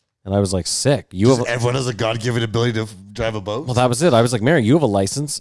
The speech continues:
Speaker 1: so just take the thing out of the marina, and I'll take it. I'll take over after that." And she was like, "Okay." So we get the boat, and the whole time, the guy, the guy doesn't care about shit. He just keeps saying, he's like, "Listen,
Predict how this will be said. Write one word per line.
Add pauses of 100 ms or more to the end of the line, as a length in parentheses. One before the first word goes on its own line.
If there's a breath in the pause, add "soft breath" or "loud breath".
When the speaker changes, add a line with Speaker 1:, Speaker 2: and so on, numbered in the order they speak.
Speaker 1:
so
just
take
the
thing
out
of
the
marina,
and
I'll
take
it.
I'll
take
over
after
that."
And
she
was
like,
"Okay." (880 soft breath)
So
we
get
the
boat,
and
the
whole
time,
the
guy,
the
guy
doesn't
care
about
shit.
He
just
keeps
saying,
he's
like,
"Listen,